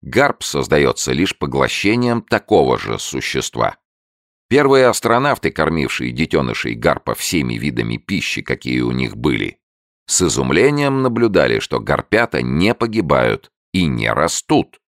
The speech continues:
А неосторожность астронавтов привела к тому, что для гарпят они сами становились желанной пищей.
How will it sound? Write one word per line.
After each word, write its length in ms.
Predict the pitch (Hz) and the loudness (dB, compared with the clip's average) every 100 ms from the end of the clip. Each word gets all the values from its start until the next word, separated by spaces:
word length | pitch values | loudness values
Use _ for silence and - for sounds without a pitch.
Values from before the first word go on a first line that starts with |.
| _ _ _ _ _ _ _ _ _ _ _ | _ _ _ _ _ _ _ _ _ _ _
А 140 | 113 127 | 2 4
неосторожность 960 | 135 131 117 135 143 175 - 87 - | 4 4 4 4 4 4 2 0 2
астронавтов 840 | 82 - 82 80 64 - 67 58 - | 0 2 0 2 0 0 -2 -4 0
привела 400 | 90 95 95 92 | 4 6 6 2
к 80 | |
тому, 280 | - 104 131 | 2 2 2
что 220 | - 95 | 0 0
для 220 | 73 73 76 | 0 0 0
гарпят 580 | 64 90 - 139 131 92 | 2 0 2 0 2 0
они 200 | 110 123 | 0 0
сами 460 | - 80 69 64 | 2 2 2 0
становились 640 | - 65 67 80 113 92 | -4 -2 0 2 2 0
желанной 540 | - 58 65 76 73 69 | -2 -2 0 0 0 -4
пищей. 560 | - 52 - 50 50 | -6 -6 -6 -8 -10